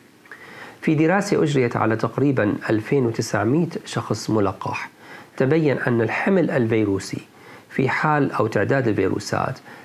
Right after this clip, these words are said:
في حال إصابة الشخص، آه، يكون منخفض إلى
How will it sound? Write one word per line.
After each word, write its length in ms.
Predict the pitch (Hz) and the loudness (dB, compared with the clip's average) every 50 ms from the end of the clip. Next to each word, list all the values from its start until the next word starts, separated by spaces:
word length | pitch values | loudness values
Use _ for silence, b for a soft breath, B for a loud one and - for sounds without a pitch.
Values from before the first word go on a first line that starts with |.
| B - | B -4
في 120 | - 139 | -2 -2
حال 380 | - - - 160 156 135 - 143 | 0 0 0 0 0 0 0 0
إصابة 440 | 127 - - 175 190 190 180 156 151 - - - | -2 0 0 2 2 2 2 0 0 -2 -4 -6
الشخص، 720 | 131 - - 139 - - 95 101 - - - - - - - | -4 -2 -2 -4 -2 -2 -2 -2 -2 -4 -8 -12 -8 -4 -2
آه، 320 | 110 104 98 98 101 B B B B B B B B - | -2 0 0 -2 -2 B B B B B B B B -2
يكون 480 | - 131 131 - - 160 160 151 143 - - | -2 -2 -2 0 0 2 2 2 2 2 2
منخفض 580 | - 117 117 110 - - 165 156 - 156 147 147 - - - | 2 0 0 0 -2 -2 -2 0 2 0 0 -2 -2 -2 0
إلى 360 | 120 117 113 104 95 - | 2 2 2 2 0 -2